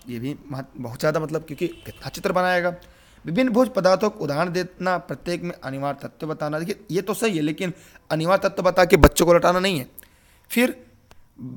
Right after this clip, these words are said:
शिक्षार्थियों को कहना है, सभी संभावित स्रोतों से संबंधित जानकारी एकत्रित करें, या इस प्रकरण पर वीडियो दिखाता है।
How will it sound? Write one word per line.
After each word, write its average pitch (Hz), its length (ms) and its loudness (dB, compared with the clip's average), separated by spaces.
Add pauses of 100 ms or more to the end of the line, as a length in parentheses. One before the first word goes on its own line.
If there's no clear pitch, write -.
(140)
शिक्षार्थियों 202 520 0
को 220 80 -14
कहना 185 220 2
है, 196 40 2
सभी 196 260 -4
संभावित 160 440 -4
स्रोतों 151 400 -6
से 175 120 -8
संबंधित 147 340 -6
जानकारी 143 320 -4
एकत्रित 165 400 -10
करें, 170 260 -4 (520)
या 175 220 2
इस 208 80 -6
प्रकरण 156 400 -6
पर 220 380 -4 (120)
वीडियो 151 300 2
दिखाता 120 360 -4
है। 113 200 -8